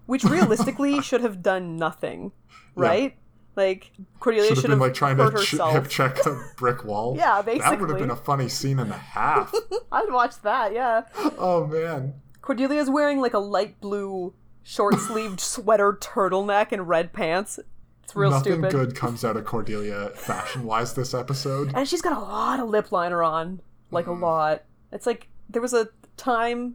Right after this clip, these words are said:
Speaker 1: when people used to wear overly dark lip liner and, like, a light lipstick.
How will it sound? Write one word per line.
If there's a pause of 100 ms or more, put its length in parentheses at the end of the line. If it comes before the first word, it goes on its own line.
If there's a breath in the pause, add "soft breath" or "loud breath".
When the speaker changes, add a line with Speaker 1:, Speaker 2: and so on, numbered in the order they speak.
(160)
Speaker 1:
when
people
used
to
wear
overly
dark
lip
liner
and,
like,
a
light (180)
lipstick.